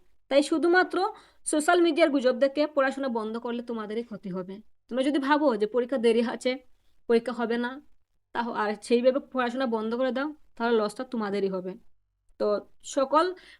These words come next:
প্রার্থীর উদ্দেশ্যে আমার একটাই বার্তা, তোমরা যারা প্রস্তুতি নিচ্ছ তাদের প্রতি আমার অনুরোধ, তোমরা কিন্তু গুজবে কান দেবে না।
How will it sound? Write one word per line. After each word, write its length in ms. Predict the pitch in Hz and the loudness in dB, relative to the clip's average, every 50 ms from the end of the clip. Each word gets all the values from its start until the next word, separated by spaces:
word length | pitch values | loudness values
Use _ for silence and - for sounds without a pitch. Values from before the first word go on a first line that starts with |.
| - _ _ _ _ - | -20 _ _ _ _ -2
প্রার্থীর 320 | 294 277 277 277 - 320 | 0 0 0 -2 -2 -2
উদ্দেশ্যে 360 | 311 285 240 277 294 - 294 | -2 -2 0 -2 -2 -2 -2
আমার 160 | 262 254 254 | -4 -4 -2
একটাই 280 | 240 240 240 - 254 247 | -4 -4 -4 -4 -4 -2
বার্তা, 500 | 226 220 202 196 196 - - 233 269 294 - - - _ _ _ _ _ - | 0 0 0 -2 -2 -6 -8 -8 -8 -8 -16 -20 -20 _ _ _ _ _ -2
তোমরা 240 | 294 277 285 302 285 | 0 2 2 2 4
যারা 180 | 311 311 330 | 4 4 4
প্রস্তুতি 440 | 311 311 302 285 - - 294 294 320 | 4 2 0 -2 0 -2 -2 0 2
নিচ্ছ 360 | 285 262 226 - _ - - 269 294 - _ _ _ - _ _ _ - | 0 0 0 -4 _ -8 -6 -6 -6 -6 _ _ _ -20 _ _ _ -6
তাদের 240 | - 254 254 269 269 | -2 2 2 2 2
প্রতি 300 | 277 294 294 294 - 285 | 2 0 -2 0 2 0
আমার 200 | 262 247 247 262 | 0 2 0 0
অনুরোধ, 440 | 240 233 240 226 220 233 269 269 - - - _ _ _ - - | 0 0 -2 -2 0 0 -2 -2 -4 -16 -20 _ _ _ -12 -8
তোমরা 200 | 254 240 254 247 | -6 -6 -4 -4
কিন্তু 200 | 269 254 269 262 | -6 -6 -6 -4
গুজবে 320 | 233 240 208 220 208 233 | -4 -2 -2 -2 -2 -2
কান 240 | 226 220 208 196 190 | -4 -4 -4 -2 -2
দেবে 220 | 190 185 185 180 | -2 -2 -4 -4
না। 180 | 180 190 202 233 | -6 -8 -10 -14